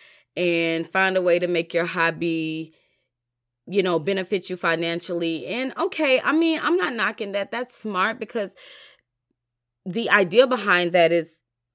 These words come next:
a hobby is something that's fun and enjoyable. So if you can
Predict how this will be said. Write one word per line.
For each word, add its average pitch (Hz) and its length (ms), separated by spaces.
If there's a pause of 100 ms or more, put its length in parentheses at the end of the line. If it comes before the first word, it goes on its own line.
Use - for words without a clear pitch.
a 180 120
hobby 202 500
is 165 160
something 185 320
that's 160 280
fun 185 480
and 170 200
enjoyable. 165 760 (920)
So 190 260
if 180 100
you 196 100
can 165 300